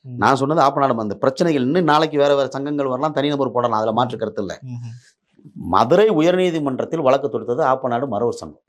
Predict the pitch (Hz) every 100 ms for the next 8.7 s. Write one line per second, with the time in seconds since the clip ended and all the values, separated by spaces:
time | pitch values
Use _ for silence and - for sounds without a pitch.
0 | _ _ - 135 170 175 180 156 139 139
1 | 151 143 113 98 - 120 151 135 139 135
2 | 98 85 - _ 139 117 113 _ - 202
3 | 127 120 - 131 127 101 92 98 101 117
4 | 117 90 82 73 - 131 120 113 120 117
5 | 113 - 123 117 - - - _ _ _
6 | _ _ _ _ 147 190 175 139 151 143
7 | 131 143 175 156 165 175 175 165 147 170
8 | 156 185 170 127 87 80